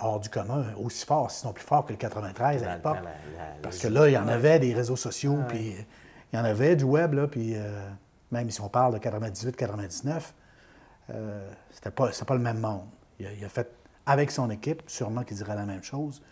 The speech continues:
Speaker 1: il a fait vraiment tout un tabac à Québec, là.
Speaker 2: Ouais.
Speaker 1: On se rappelle de leur fermeture à eux, avec cinquante mille personnes dans la rue, là. Wow,
Speaker 2: Hmm.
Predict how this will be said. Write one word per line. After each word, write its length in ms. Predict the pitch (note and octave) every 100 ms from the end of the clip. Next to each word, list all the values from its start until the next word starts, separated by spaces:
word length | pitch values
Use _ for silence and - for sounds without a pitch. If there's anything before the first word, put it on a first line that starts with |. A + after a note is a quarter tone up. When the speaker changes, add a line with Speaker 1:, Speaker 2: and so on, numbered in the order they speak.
| - - - -
Speaker 1:
il 40 | G2+
a 40 |
fait 220 | G#2 A2+ - - _ _ _
vraiment 320 | A2 A2 A#2
tout 180 | G#2 D3+
un 140 | B2+ A2
tabac 480 | - G2 G2+ B2+ G2+
à 40 |
Québec, 440 | - G2 C3 -
là. 60 | C3+ C3+ - -
Speaker 2:
Ouais. 100 | F#2 D#2+ -
Speaker 1:
On 60 |
se 80 | G2+
rappelle 260 | A2+ B2+ A#2+
de 40 |
leur 140 | G#2 -
fermeture 480 | B2 G2+ G2+ A#2+
à 160 | G2 F#2
eux, 140 | A#2+
avec 180 | A2+ F#2
cinquante 380 | - A2 A#2 A2
mille 100 | A2
personnes 380 | G#2 F#2+ A#2+ G2+
dans 60 |
la 120 | E2 D#2+
rue, 220 | G#2 B2+
là. 80 | F#2+
Wow, 340 | A2 B2+ E2 - -
Speaker 2:
Hmm. 180 | A2+